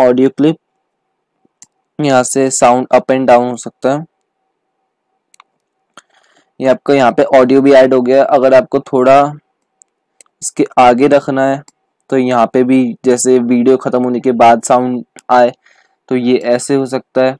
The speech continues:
और इसके साथ लगाना है तो इसके साथ आ गया। अगर आपको इस, इसकी copy बनानी है तो इसको simply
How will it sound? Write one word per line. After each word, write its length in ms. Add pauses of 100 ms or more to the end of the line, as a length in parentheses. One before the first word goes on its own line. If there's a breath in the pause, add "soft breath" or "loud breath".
(1000)
और 160
इसके 180
साथ 340
लगाना 280
है 80
तो 160
इसके 500
साथ 320
आ 80
गया। 260 (1500)
अगर 420 (640)
आपको 340
इस, 240 (320)
इसकी 240
copy 400
बनानी 460
है 180 (220)
तो 100
इसको 360 (320)
simply 500